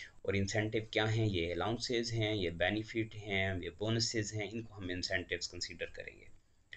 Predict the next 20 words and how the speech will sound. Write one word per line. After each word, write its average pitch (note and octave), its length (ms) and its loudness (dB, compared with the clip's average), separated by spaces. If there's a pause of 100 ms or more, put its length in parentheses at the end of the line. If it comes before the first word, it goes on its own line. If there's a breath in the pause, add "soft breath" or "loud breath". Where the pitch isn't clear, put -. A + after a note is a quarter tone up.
(580 loud breath)
Graphically, G2+ 680 4
we G#2 220 2
can G2 200 0
summarize F2+ 540 4
Taylor G2 260 8
aim F#2 240 4
as E2+ 140 2 (120)
follows: A2 300 6 (140)
Financial A#2 540 2
incentives B2 720 0
can F#2+ 200 2
boost A#2 560 2 (520)
employee G2+ 580 6
performance A2 840 4 (160)
and F#2 240 2
this G2 220 0
may F2+ 240 4
increase G#2 500 2 (840 loud breath)
productivity F#2 800 4
gains। F2+ 280 2